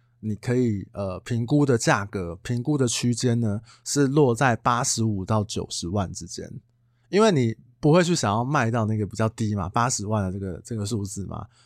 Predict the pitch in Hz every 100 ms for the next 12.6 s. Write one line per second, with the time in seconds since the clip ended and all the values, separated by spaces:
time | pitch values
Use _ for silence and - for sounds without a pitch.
0 | _ - 190 131 180 165 131 120 143 120
1 | 135 127 131 - - 175 156 135 139 143
2 | 104 87 120 110 101 151 147 143 135 127
3 | 127 113 117 113 113 101 101 110 90 95
4 | 92 95 95 90 - 80 95 _ _ -
5 | 139 185 139 110 110 131 120 135 120 117
6 | - 127 113 - 117 123 117 92 92 104
7 | 95 90 - - _ - 127 123 127 117
8 | 117 113 110 117 104 85 98 87 - 82
9 | 101 107 - - - - - 202 190 131
10 | - _ - 160 262 180 190 160 107 120
11 | 120 98 117 135 127 139 131 123 95 104
12 | 98 95 104 87 101 80